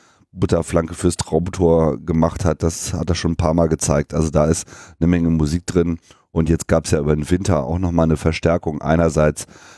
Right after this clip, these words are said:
in der Verteidigung, als Marvin Friedrich werden wir wahrscheinlich abgeben müssen am Ende der Saison. Das zeichnet sich ab, weil da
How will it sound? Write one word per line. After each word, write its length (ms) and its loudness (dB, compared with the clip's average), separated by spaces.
in 540 0
der 340 2
Verteidigung, 1200 0
als 560 -2
Marvin 320 0
Friedrich 420 0
werden 140 2
wir 120 0
wahrscheinlich 520 -2
abgeben 420 0
müssen 260 0
am 120 0
Ende 280 2
der 140 4
Saison. 420 0
Das 320 -6
zeichnet 360 -2
sich 200 -6
ab, 160 -6
weil 160 2
da 100 0